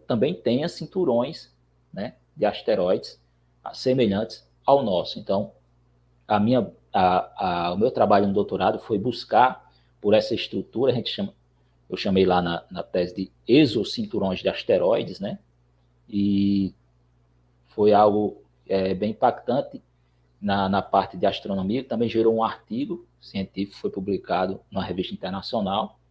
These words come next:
É, e o, o interessante desse artigo é que a gente,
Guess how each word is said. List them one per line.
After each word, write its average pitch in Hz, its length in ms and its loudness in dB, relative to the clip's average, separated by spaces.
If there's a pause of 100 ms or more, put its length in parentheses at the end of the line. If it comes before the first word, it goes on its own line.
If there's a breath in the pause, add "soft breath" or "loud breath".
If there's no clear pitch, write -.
(760)
É, 87 720 0 (920)
e 104 80 0
o, 107 360 -2
o 110 60 -2
interessante 113 600 4
desse 117 240 -2
artigo 113 560 -2
é 107 40 2
que - 200 0
a 104 60 6
gente, 113 500 -6